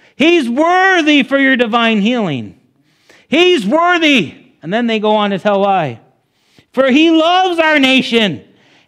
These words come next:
And he has built us a synagogue. He's built us a church. Jesus, this man is worthy because he loves us. This man is worthy because he's built us a church.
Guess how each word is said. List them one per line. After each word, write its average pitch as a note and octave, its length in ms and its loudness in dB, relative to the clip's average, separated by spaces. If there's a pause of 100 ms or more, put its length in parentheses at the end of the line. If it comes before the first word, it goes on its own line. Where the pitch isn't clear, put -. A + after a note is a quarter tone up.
And F3 160 0
he E4 180 2
has A#3+ 240 0
built E4+ 360 -2
us G#3 180 -2
a A3 100 -2
synagogue. D4 600 -2
He's D#4+ 180 0
built C#4 240 -2
us D4 100 -2
a D#4+ 80 -4
church. F#4 540 0 (680)
Jesus, D#4+ 840 0 (960)
this E4+ 280 0
man D4+ 300 0
is C#4 180 0
worthy D#4 520 0
because B3 580 -2 (220)
he D#4+ 320 0
loves C#4+ 520 2
us. - 520 -4 (720)
This E4 300 -2
man D4+ 260 0
is B3+ 180 0
worthy E4+ 380 0
because C#4 320 -2
he's F4 240 2
built D#4 300 -2
us D#4 160 -2
a E4 80 -4
church. F#4 580 0